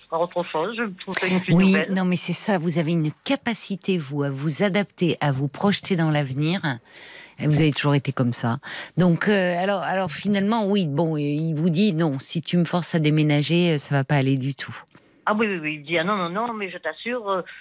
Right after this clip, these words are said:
Speaker 1: euh, tu veux ma mort, oui, j'ai compris, <laughs> enfin, le, le gros scénario, le
Speaker 2: Oui,
Speaker 1: gros chantage. »
Speaker 2: oui. <laughs>
Speaker 1: Mais, euh, alors, vous savez, c'est dé-, délicat, hein, de forcer quelqu'un qui ne veut pas.
Speaker 2: Oui,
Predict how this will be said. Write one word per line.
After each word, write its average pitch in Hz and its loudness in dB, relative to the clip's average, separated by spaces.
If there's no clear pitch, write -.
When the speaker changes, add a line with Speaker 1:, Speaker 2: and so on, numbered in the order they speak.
Speaker 1:
euh, 160 0
tu 165 -6
veux 151 -6
ma 110 0
mort, 220 0
oui, 220 -10
j'ai 156 -12
compris, - -6
<laughs> 233 -4
enfin, 143 -10
le, 143 -4
le 156 -2
gros 165 0
scénario, 160 -2
le 175 -2
Speaker 2:
Oui, 202 2
Speaker 1:
gros 156 -8
chantage. » 190 -2
Speaker 2:
oui. 151 2
<laughs> 151 2
Speaker 1:
Mais, 320 -4
euh, 190 0
alors, 139 -2
vous - -10
savez, 240 0
c'est 233 -2
dé-, 165 0
délicat, 180 -2
hein, 240 0
de 170 -10
forcer 180 -4
quelqu'un 175 -2
qui 185 -4
ne 170 -4
veut 175 0
pas. 165 -2
Speaker 2:
Oui, 151 4